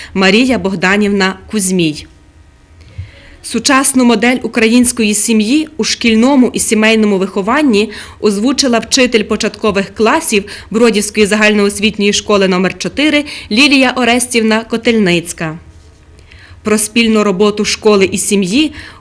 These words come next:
у соціалізації підростаючого покоління розказала вчитель початкових класів Бродівської загальноосвітньої школи номер чотири Уляна Ярославівна Демчук. Вчитель Пониквянської загальноосвітньої школи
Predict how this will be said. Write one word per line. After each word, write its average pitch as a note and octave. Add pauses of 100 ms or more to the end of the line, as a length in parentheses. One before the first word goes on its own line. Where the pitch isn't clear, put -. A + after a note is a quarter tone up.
у A3+
соціалізації G#3
підростаючого G#3
покоління G#3+ (240)
розказала C4+
вчитель C#4
початкових A#3
класів A#3+
Бродівської G3+
загальноосвітньої G3
школи F#3+
номер F3
чотири D4 (260)
Уляна B3
Ярославівна A3
Демчук. E3+ (920)
Вчитель A#3
Пониквянської A3+
загальноосвітньої G3
школи F3